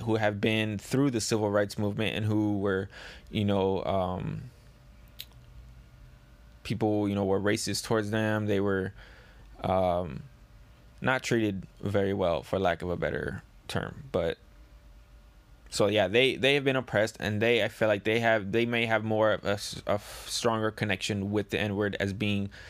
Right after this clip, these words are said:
negative, and they were called it, you know, as children in a very negative way. And, and I'm sure, I, I, I'm not ignorant to this. I'm sure it's still used today. I, I'm not, I'm not talking, I'm, I'm not talking, uh, I'm, I'm,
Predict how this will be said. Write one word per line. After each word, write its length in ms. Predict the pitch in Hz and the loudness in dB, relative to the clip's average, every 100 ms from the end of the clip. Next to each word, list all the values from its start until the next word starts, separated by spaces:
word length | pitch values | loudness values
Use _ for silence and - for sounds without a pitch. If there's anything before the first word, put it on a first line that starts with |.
| - - - - | -18 -20 -14 -4
negative, 560 | 107 120 107 90 85 - | 2 2 2 -2 -2 -2
and 160 | 101 | 2
they 80 | 104 | 4
were 200 | 107 101 - - - | 4 0 -6 -14 -12
called 320 | - 120 113 110 | 0 2 2 2
it, 320 | 110 104 - | 2 0 -2
you 120 | 101 | -2
know, 400 | 101 101 101 90 - | 0 0 -2 -6 -10
as 440 | - 98 101 98 - | -2 0 2 0 -4
children 760 | - 110 107 107 107 104 104 101 | -2 0 0 0 -2 -2 -4 -4
in 120 | 104 | -2
a 40 | |
very 240 | 101 101 101 | 0 0 0
negative 300 | 101 104 104 | -2 0 2
way. 180 | 104 82 | 2 2
And, 240 | 123 123 | 0 0
and 200 | - 131 | 0 0
I'm 120 | 135 156 | 0 0
sure, 460 | - 175 151 139 - - - - | 2 2 2 0 -6 -20 -16 -6
I, 160 | 82 - | -6 -2
I, 140 | - 90 | -4 -2
I'm 140 | 117 123 | -2 0
not 320 | 139 127 101 | 2 2 2
ignorant 360 | 127 131 127 87 | -2 0 0 0
to 80 | 117 | 2
this. 260 | 165 143 | 2 0
I'm 120 | 92 | -2
sure 280 | 123 - 160 | -2 4 4
it's 180 | 131 113 | 4 0
still 480 | - - 170 160 143 | -2 2 4 4 4
used 300 | 131 127 - | 2 2 0
today. 360 | 131 127 - - - - - - - - - - | 0 0 -2 -8 -18 -18 -20 -20 -20 -20 -8 0
I, 140 | 113 | 0
I'm 160 | - 123 | 2 2
not, 180 | 135 131 | 2 0
I'm 100 | - | 0
not 200 | 127 120 | 0 0
talking, 400 | - 127 - 117 | 2 0 2 0
I'm, 200 | 113 107 - | 0 -4 -6
I'm 100 | - | -2
not 160 | 120 127 | 0 0
talking, 500 | - 117 - 110 107 | 0 0 0 -2 -2
uh, 340 | 95 101 98 82 | 0 2 0 -2
I'm, 100 | 104 | -6
I'm, 240 | - 117 | -4 -4